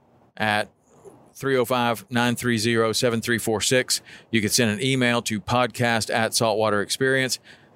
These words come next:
And you can be just like so many of these other people that say, you know, "I love listening to podcasts. Your, your podcast inspired me to, to want to do one of my own." I probably get an email like that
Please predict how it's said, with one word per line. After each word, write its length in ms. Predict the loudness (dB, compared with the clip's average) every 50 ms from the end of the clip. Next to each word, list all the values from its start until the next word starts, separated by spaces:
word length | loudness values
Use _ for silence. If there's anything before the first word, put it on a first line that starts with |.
| _ _ -4
And 400 | 0 0 2 2 0 0 -4 -6 -10 -18 -20 -10
you 180 | -6 -4 -2 -2
can 160 | -2 0 0
be 240 | 2 2 0 0 0
just 260 | 0 0 0 2 2
like 200 | 2 2 0 -2 -4
so 160 | -2 0 0 2
many 160 | 2 2 2
of 80 | 2
these 120 | 0 0 2
other 180 | 2 2 2
people 320 | 2 0 0 0 0 0 2
that 240 | 2 0 0 0 0
say, 400 | 0 2 2 2 2 -2 -4 -8 -14 -20 -20 -20 _ -4
you 100 | -2 0
know, 280 | 2 0 0 -2 -6 -10 _ _ _ _ _ _ _ -20 _ -20 -20 -20 -20 -20 _ -6
"I 80 | -2 0
love 280 | 0 2 2 0 0 0
listening 300 | -2 -2 0 0 0 0
to 80 | 0
podcasts. 640 | 2 2 2 0 0 0 0 0 0 2 0 0 0
Your, 260 | 0 0 0 -2 -2 -4
your 160 | -2 -2 -2 0
podcast 540 | 0 0 0 0 0 0 0 0 -2 -2
inspired 400 | -6 -6 -4 -2 0 0 0 0
me 140 | 0 0 0
to, 200 | 2 2 0 0 -4 -10 -18 -18 -18 -12 _
to 440 | -2 0 0 2 2 0 0 -2 -4 -8 -8
want 360 | -4 0 2 2 2 0 -2
to 100 | -4 -2
do 200 | 0 0 0 0
one 220 | 0 0 0 0
of 100 | 0 0
my 220 | 0 0 -2 0 0
own." 380 | 0 0 0 0 0 -2 -4 -4 -4
I 100 | -4 -2
probably 320 | 0 0 0 0 0 0
get 160 | 0 2 2 2
an 100 | 2 2
email 340 | 2 2 2 2 2 2
like 200 | 2 0 0 0
that 300 | 0 0 0 2 0 -2